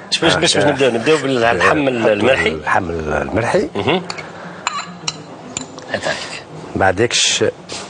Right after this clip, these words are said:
Speaker 2: سقطوا له الفاح اللي
Speaker 1: الفاح.
Speaker 2: هو
Speaker 1: اللي هو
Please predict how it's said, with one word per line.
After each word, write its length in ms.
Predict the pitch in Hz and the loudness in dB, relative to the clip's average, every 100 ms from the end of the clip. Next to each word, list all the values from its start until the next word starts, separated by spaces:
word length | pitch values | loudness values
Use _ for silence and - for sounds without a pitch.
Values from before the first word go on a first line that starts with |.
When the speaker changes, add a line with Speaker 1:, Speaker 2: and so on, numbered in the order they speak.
| - 90 - - | -10 -10 -12 -8
Speaker 2:
سقطوا 500 | - 131 - - 131 | -2 0 0 0 2
له 220 | 107 101 92 | 2 4 2
الفاح 640 | 95 - 113 151 - - - | 0 2 4 4 0 -8 -4
اللي 100 | 82 | 0
Speaker 1:
الفاح. 160 | - 110 | 2 4
Speaker 2:
هو 340 | 101 85 85 - | 4 4 2 0
Speaker 1:
اللي 200 | 113 107 | -4 -2
هو 80 | 92 | -2